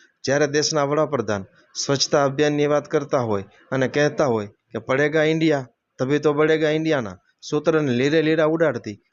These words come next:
અમરેલી નગરપાલિકા. જાણવા મળતી પ્રાપ્ત વિગત અનુસાર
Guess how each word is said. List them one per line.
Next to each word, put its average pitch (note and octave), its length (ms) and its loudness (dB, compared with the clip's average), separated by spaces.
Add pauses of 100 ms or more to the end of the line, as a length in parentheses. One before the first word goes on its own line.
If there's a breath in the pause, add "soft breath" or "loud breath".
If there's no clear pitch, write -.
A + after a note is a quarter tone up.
(120)
અમરેલી D#3 360 0
નગરપાલિકા. D3 680 -2 (380 soft breath)
જાણવા D#3 320 2
મળતી D#3+ 260 2
પ્રાપ્ત D3+ 400 0
વિગત D#3 260 0
અનુસાર C3+ 440 -2